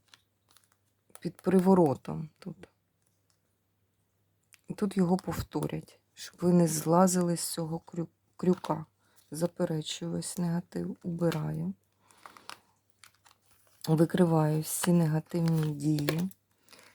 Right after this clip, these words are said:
Більше вам погано зробити не зможуть. Далі продовжується двадцяте число.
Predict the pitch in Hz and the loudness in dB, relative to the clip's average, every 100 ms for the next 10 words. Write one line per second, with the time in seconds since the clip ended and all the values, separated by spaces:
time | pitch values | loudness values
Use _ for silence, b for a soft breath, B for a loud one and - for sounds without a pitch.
0 | b 160 170 - - 165 165 165 170 160 | b -4 -2 -2 -4 0 0 0 -4 -2
1 | 165 165 156 - 160 160 165 - 156 170 | 0 0 -2 -6 -4 -2 -2 -2 -2 -2
2 | - 160 160 - - 156 - _ B B | -2 -2 -2 -4 -8 -14 -16 _ B B
3 | B B B B B B 156 180 170 147 | B B B B B B 4 6 6 2
4 | - - 175 175 170 160 156 151 151 - | -4 -4 0 4 4 2 -4 -6 -6 -6
5 | 156 160 - 160 156 170 170 - - 175 | -4 -4 -6 -10 2 4 4 0 2 0
6 | 170 - - - 156 - 160 170 208 247 | 0 -6 -8 -8 -8 -6 -2 0 2 0